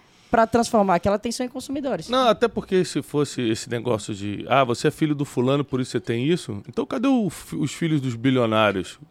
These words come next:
Speaker 2: que ninguém sabe quem é? Cadê o filho do Steve Jobs?
Speaker 1: Aham.
Speaker 2: Cadê o filho de, de, dos grandes, é, autoridades políticas e governa-, governamentais do mundo? É, na verdade, assim, a família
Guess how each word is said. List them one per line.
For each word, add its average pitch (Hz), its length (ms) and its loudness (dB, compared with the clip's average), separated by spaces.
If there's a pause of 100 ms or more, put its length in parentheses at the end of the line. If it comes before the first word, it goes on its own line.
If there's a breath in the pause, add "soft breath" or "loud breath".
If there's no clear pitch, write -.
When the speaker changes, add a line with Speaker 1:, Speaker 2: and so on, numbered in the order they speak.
(360)
Speaker 2:
que - 80 -10
ninguém 117 200 -2
sabe 113 300 -2
quem 110 140 -6
é? 98 120 0
Cadê 127 160 -2
o 233 60 0
filho 226 180 -6
do 165 120 -4
Steve 117 260 -8
Jobs? 95 400 -2
Speaker 1:
Aham. 220 180 -8 (400 soft breath)
Speaker 2:
Cadê 196 200 -2
o 262 120 0
filho 185 280 -4
de, 139 180 2
de, 107 240 -4
dos 107 240 -8
grandes, 131 640 2 (340 loud breath)
é, - 120 -2
autoridades 113 1040 0 (160)
políticas 123 420 -2
e 107 40 -4
governa-, 110 360 -2 (160)
governamentais 107 880 -6
do 113 140 -8
mundo? 110 600 -8 (380 loud breath)
É, - 540 -8
na 185 180 0
verdade, 139 500 0
assim, 117 320 -4 (460 loud breath)
a 135 140 0
família 170 1000 0